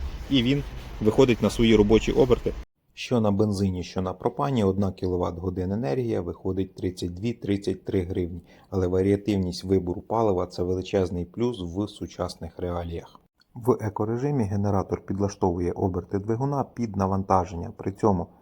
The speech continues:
значно економлячи паливо, а також знижуючи рівень шуму. Хоч і в звичайному режимі він працює дуже і дуже тихенько для такої потужності,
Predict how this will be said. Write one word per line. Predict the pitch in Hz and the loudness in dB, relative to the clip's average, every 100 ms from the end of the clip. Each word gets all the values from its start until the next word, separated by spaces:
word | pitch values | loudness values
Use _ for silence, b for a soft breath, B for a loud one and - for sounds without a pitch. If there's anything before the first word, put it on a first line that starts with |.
| b b b - | b b b -8
значно | 101 101 95 95 92 | 0 0 0 -4 -4
економлячи | - 101 90 87 85 - | -2 0 0 -2 -6 -8
паливо, | - 139 131 101 95 | -2 2 4 2 0
а | 101 | -2
також | - 120 113 95 - - | -2 0 0 -4 -8 -12
знижуючи | 95 98 95 95 92 92 | -4 0 0 -2 -2 -4
рівень | 95 95 92 | -2 0 -2
шуму. | - 90 92 b b b b | -4 -6 -8 b b b b
Хоч | - 101 - | -2 -2 0
і | 107 | 0
в | 90 | 0
звичайному | 95 95 101 90 90 95 | 0 0 0 0 -2 -2
режимі | 107 131 110 | 0 0 0
він | 92 92 | 0 -2
працює | - 90 - 95 | -4 -6 -2 -4
дуже | 87 101 92 90 | 0 0 0 0
і | |
дуже | 90 90 87 | -2 -2 -2
тихенько | - 90 131 131 - | -4 -6 -4 -4 -4
для | 80 90 | -4 -6
такої | - - 104 98 | -8 2 4 4
потужності, | - 90 98 87 82 - - | 0 -4 -2 -4 -6 -12 -16